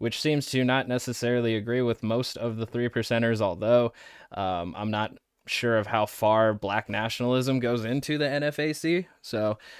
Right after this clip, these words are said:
um, Georgia sounding lit as fuck when it comes to militias and guns.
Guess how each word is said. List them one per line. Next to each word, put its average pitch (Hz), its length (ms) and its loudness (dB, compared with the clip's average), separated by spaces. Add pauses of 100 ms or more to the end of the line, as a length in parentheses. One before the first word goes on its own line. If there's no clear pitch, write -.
(140)
um, 120 240 6
Georgia 170 500 4
sounding 151 600 0
lit 131 340 4
as 131 180 4
fuck - 440 0
when 113 160 -2
it 101 100 -6
comes 117 300 -2
to 113 160 0
militias 110 640 2
and 107 260 0
guns. 101 400 -2